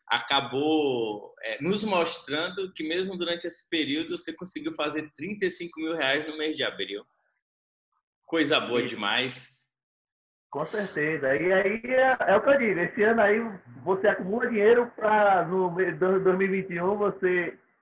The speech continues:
Speaker 2: acumular mais, mas dessa vez viajando.
Speaker 1: É, o, o
Speaker 2: Viajando
Speaker 1: que
Speaker 2: mais.
Speaker 1: que, o que que você poderia compartilhar aí de um hack que você utiliza no seu dia a dia para o pessoal que tá nos assistindo agora?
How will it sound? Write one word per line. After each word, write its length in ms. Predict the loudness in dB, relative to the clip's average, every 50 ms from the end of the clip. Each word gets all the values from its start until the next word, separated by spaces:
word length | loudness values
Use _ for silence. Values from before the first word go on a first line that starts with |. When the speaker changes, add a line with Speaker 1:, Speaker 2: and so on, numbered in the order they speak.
| _ 0
Speaker 2:
acumular 400 | 0 0 2 0 2 2 2 4
mais, 320 | 4 4 4 4 4 2
mas 180 | 2 0 0 0
dessa 240 | 0 0 0 0 0
vez 140 | 0 0
viajando. 640 | 0 2 2 2 2 2 0 0 0 -2 -4 -6 -12 -16 -20 -20 -20 -20 -20 -20 -20 _ _ -12 -4 -2 -2 -2 -2 -8 -14 -8
Speaker 1:
É, 100 | -6 -6
o, 200 | -6 -6 -8 -4
o 20 | -4
Speaker 2:
Viajando 300 | -2 -2 0 -2 0 4
Speaker 1:
que 100 | 4 4
Speaker 2:
mais. 140 | 4 4 4
Speaker 1:
que, 420 | 4 4 4 2 2 0 0 -2
o 80 | -6 -2
que 140 | 0 0 0
que 100 | 0 -4
você 180 | -4 -6 -6
poderia 340 | -6 -4 -2 0 0 0 -2
compartilhar 880 | -2 -4 -8 -10 -2 2 2 2 2 0 -4 -6 -4 -2 0 2 2
aí 180 | 2 0 -2 -4
de 100 | -6 -6
um 80 | -6 -4
hack 560 | -2 0 2 2 2 0 -4 -8 -10 -10 -10 _ _ _ _ _ _ _ _ -10 -6
que 460 | -2 0 2 2 2 2 2 2 0
você 460 | 0 -2 -2 0 0 0 0 0 -2 -6
utiliza 460 | -8 -6 -4 -4 -2 -2 -2 -2 -2
no 80 | -2 -2
seu 200 | 0 0 0 2
dia 200 | 2 2 2 2
a 100 | 0 0
dia 460 | -2 -2 0 0 2 2 0 -2 -6 -14 -20 -20 -20 _ _ _ _
para 200 | -2 0 0 0
o 40 | 0
pessoal 300 | 0 0 0 -2 -2 -2
que 60 | -2
tá 80 | -2 -2
nos 180 | -2 -2 -2
assistindo 480 | -2 -2 -2 -6 -8 -8 -8 -6 -4 -4
agora? 480 | -4 -2 -2 -4 -4 -4 -6 -8 -12